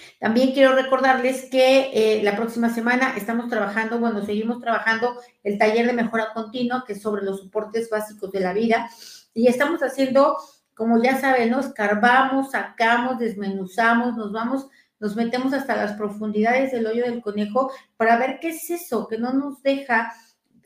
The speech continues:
tener realización, tener plenitud en cada uno de estos soportes básicos que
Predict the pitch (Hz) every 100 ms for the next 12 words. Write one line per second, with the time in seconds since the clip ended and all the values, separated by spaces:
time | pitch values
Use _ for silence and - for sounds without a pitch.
0 | _ 226 226 240 240 254 226 208 202 233
1 | 233 233 214 220 220 233 226 202 214 233
2 | - 214 202 247 262 240 247 226 202 208
3 | 226 214 196 196 196 196 190 196 202 -
4 | 226 233 - _ 196 190 - _